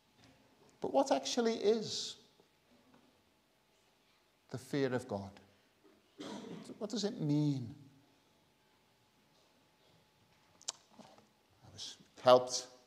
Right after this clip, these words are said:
a few years ago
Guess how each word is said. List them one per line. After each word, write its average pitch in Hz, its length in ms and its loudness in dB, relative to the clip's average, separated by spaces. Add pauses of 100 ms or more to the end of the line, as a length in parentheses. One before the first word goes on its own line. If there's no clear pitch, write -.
(1600)
a - 100 -20
few 123 100 -4
years 123 260 8
ago 123 400 8